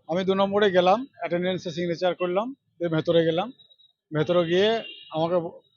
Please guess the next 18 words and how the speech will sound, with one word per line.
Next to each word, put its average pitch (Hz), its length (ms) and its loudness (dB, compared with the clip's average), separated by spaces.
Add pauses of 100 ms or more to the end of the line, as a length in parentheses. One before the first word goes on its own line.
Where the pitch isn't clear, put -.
(140)
নাম 165 220 0
জানতে 160 340 -2
চাইলো, 175 220 -2
নামটা 170 280 -2
বললাম। 170 320 2
তো - 640 -8
বলছে, 202 120 4
"না, 254 140 6
আপনাকে 190 320 2
ওখানে 175 220 -2
দেওয়া 160 200 2
যাবে 175 200 4
না, 262 120 4
আপনি 214 180 0
অন্য 196 260 0
স্কুল 190 160 -2
চয়েস 156 260 -6
করুন।" - 180 -20